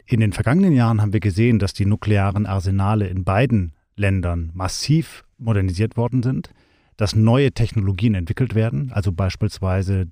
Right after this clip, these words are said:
der Hyperschallflieger in Russland ist eine neue Waffentechnologie und würde die möglicherweise atomar bewaffnet, dann würde das die Spielregeln verändern.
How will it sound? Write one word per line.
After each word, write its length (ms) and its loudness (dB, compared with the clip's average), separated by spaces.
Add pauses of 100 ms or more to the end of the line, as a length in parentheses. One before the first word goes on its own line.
der 540 -2
Hyperschallflieger 1040 0
in 100 0
Russland 480 -4
ist 80 -12
eine 140 0
neue 320 0
Waffentechnologie 1080 -2
und 360 -4
würde 200 0
die 180 0
möglicherweise 800 0
atomar 600 -2
bewaffnet, 720 -4
dann 300 -2
würde 160 -4
das 160 -6
die 100 -8
Spielregeln 480 -4
verändern. 480 -8